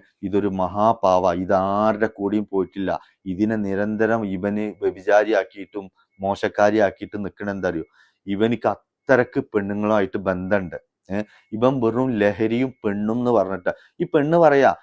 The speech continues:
ലീവിന് വരിക പത്തോ പതിനഞ്ചോ ദിവസത്തിനത്രേ ഈ ചങ്ങായി ലീവിന് ആകെ ഗൾഫിൽ നിന്ന് വരിക. ഈ വന്നു കഴിഞ്ഞാൽ മൊബൈലിൽ ഇരുന്ന് ചാറ്റിങ് തന്നെ ചാറ്റിങ്.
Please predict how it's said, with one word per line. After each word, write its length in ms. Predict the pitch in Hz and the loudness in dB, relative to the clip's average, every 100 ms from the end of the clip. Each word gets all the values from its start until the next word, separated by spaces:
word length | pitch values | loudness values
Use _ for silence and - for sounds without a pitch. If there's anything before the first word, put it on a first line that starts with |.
| _ - | _ -8
ലീവിന് 420 | 113 127 147 165 | 0 0 4 4
വരിക 420 | 180 131 135 131 | 4 4 4 6
പത്തോ 380 | 147 120 - 139 | 2 -2 -2 0
പതിനഞ്ചോ 500 | 139 117 117 123 123 | 2 0 -2 0 2
ദിവസത്തിനത്രേ 800 | 127 107 98 107 113 117 - 80 - _ 110 | 2 0 -2 -8 -4 -4 -4 -10 -12 _ -8
ഈ 40 | |
ചങ്ങായി 380 | 107 113 113 123 | -2 2 4 4
ലീവിന് 360 | 104 104 117 | 4 0 0
ആകെ 340 | 127 104 110 117 | 0 0 0 0
ഗൾഫിൽ 300 | 107 95 113 | 0 -2 -4
നിന്ന് 120 | 117 | -2
വരിക. 240 | 110 - - _ _ _ _ _ _ | 0 0 -4 _ _ _ _ _ _
ഈ 100 | 170 | 4
വന്നു 300 | 165 147 180 | 8 8 8
കഴിഞ്ഞാൽ 380 | 175 135 131 131 | 6 4 4 0
മൊബൈലിൽ 520 | 120 104 120 127 120 | 0 0 2 0 0
ഇരുന്ന് 260 | 110 101 110 - | -4 -4 -12 -10
ചാറ്റിങ് 460 | 92 95 110 113 | -12 -12 -12 -10
തന്നെ 800 | 110 117 123 127 135 147 151 165 | -8 -10 -12 -12 -10 -8 -4 -2
ചാറ്റിങ്. 560 | 147 104 98 - 101 | -2 0 -2 -4 -12